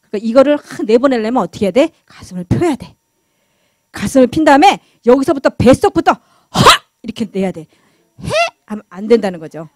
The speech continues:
예. 자, 그렇게 배를 똥-, 자, 똥꼬에 힘을 주세요. 자, 똥꼬 힘 줘봤어요?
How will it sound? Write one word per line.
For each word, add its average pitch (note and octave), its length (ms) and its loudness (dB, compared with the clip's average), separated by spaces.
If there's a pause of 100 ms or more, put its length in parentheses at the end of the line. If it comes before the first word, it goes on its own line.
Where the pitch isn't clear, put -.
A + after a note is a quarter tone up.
(140)
예. G#3 440 -6 (320)
자, A#3 220 2
그렇게 E4+ 420 0 (400)
배를 C4+ 420 0 (240)
똥-, F4 220 -6
자, G#3+ 200 -4 (140)
똥꼬에 F4 360 -2
힘을 D#4+ 220 2
주세요. A3 220 -4
자, E3+ 120 -12 (200)
똥꼬 F4+ 200 -2
힘 F4+ 100 0
줘봤어요? D#4+ 400 0